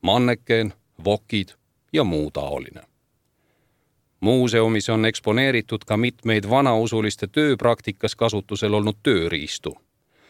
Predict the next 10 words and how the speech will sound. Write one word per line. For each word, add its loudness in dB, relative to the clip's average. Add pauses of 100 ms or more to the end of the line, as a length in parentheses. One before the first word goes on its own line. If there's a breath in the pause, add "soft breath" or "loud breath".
(380 soft breath)
Armastusega 2
loodud 2
muuseum 0 (180)
annab 2
külastajale 2
võimaluse 2
tunda 2 (120)
sajandite 0
vanust -2 (360)
hõngu. -4